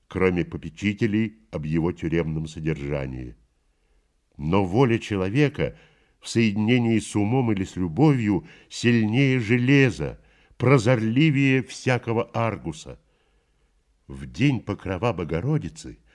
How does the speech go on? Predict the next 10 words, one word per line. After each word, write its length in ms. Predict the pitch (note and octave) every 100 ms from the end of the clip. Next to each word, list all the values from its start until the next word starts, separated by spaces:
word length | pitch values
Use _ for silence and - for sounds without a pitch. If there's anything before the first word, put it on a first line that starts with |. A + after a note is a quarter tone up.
| _ _ _ _ _ _
сквозь 380 | - - A#2+
решётку 540 | - A2 - D3 - G#2
его 200 | F#2 G#2+
клети 600 | - G2 D#3 D#3+ - C2 - _
из 180 | B2 -
перехода 640 | - F2+ E2+ - D#3 C#3+
тюремного, 720 | F2+ F2+ D#2+ D2+ C2+ B1+ A#1+ - _ - -
сухощавая 920 | - G#2+ G#2+ G#2 - B2+ C3+ A2+ F#2+
рука 320 | F2+ - E2
женщины 880 | C2+ B2+ D#3 D3 - C#3 C3 B2+